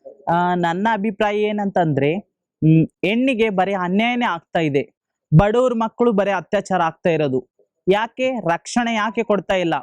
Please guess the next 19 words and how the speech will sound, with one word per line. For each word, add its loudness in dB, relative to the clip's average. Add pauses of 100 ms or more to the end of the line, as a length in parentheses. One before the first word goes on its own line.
ಬಡವ್ರ 2
ಹತ್ರ -4
ಹಣ -2
ಇಲ್ಲ -2
ಅಂತ -4
ಹೇಳಿ 2 (440)
ಅತ್ಯಾಚಾರ -2
ಆಗ್ಲಿ, -2 (400)
ಇನ್ನೊಂದು 4
ಮಗದೊಂದು 2
ಮತ್ತೆ 0 (140)
ಯುದ್ಧ 4
ನಡೆಸ್ತಿದ್ದಾರೆ. 0
ಹೇಗಪ್ಪ -2
ಅಂತಂದ್ರೆ, 0 (240)
ಈಗ 4
ಒಂದು 2
ಭಾಷಣ -2
ಮುಖಾಂತರ 0